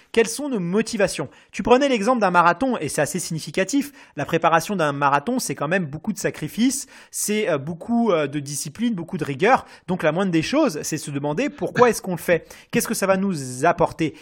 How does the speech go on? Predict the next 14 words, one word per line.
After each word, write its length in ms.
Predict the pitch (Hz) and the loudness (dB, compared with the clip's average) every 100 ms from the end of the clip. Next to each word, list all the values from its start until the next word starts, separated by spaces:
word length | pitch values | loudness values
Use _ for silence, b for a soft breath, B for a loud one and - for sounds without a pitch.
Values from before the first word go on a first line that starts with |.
| B - | B 2
et 100 | 190 | 2
aussi 320 | 196 - 302 | 4 2 0
qu'est-ce 220 | 208 185 | 0 -4
qu'on 180 | - 175 | -4 -2
est 120 | 160 | -2
prêt 580 | 147 - - 233 269 302 | -4 -6 0 4 4 4
à 140 | 156 147 | 0 0
sacrifier 640 | 220 208 208 - 220 247 | -2 -2 -6 -6 -4 -4
pour 380 | 285 - 240 240 | -4 -4 -2 -2
mener 180 | 175 180 | -2 0
à 80 | 156 | 0
bien 220 | 196 254 | 0 -2
ce 120 | - | -4
projet. 380 | 160 202 165 | -2 0 0